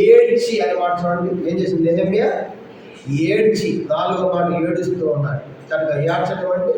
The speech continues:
కన్నీటితో కూడిన ప్రార్థన. చూడండి, స్త్రీలు బాగా ఏడుస్తారు, కనుక ఆడవాళ్ళు ఏడవాలంటే వాళ్ళు పెద్ద పెద్ద ట్యాంకులు ఉంటాయని తెలియదు, కానీ ఎక్కడ సరిపోయి ఏడుస్తారు, ఎక్కడ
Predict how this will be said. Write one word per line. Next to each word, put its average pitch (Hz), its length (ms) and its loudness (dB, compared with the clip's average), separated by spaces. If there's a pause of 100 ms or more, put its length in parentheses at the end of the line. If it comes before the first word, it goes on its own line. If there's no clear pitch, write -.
(100)
కన్నీటితో 202 640 -2 (120)
కూడిన 170 260 -8 (120)
ప్రార్థన. 131 360 -6 (840)
చూడండి, 170 400 2 (960)
స్త్రీలు 226 440 0
బాగా 185 200 0 (120)
ఏడుస్తారు, 147 480 -2 (320)
కనుక 160 220 0 (340)
ఆడవాళ్ళు 170 400 0
ఏడవాలంటే 160 500 0
వాళ్ళు 151 240 -2
పెద్ద 143 200 -4
పెద్ద 151 140 -6 (140)
ట్యాంకులు 160 380 -4
ఉంటాయని 143 300 -4
తెలియదు, 147 340 -2
కానీ 147 220 0 (560)
ఎక్కడ 147 280 -6
సరిపోయి 160 400 0
ఏడుస్తారు, - 440 -8
ఎక్కడ 151 180 -8